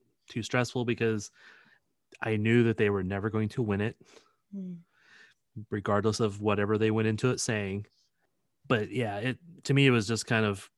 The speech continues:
Speaker 1: yeah, it was fun. So maybe you took it a little more seriously than I did.
Speaker 2: I think I did,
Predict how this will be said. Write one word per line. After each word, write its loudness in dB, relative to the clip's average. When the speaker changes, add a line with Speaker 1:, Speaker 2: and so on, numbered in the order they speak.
Speaker 1:
yeah, 2
it -2
was -2
fun. -2
So -2
maybe 6
you 6
took 6
it 6
a 6
little 4
more -2
seriously -4
than -6
I -8
did. -10
Speaker 2:
I -20
think -6
I 4
did, 6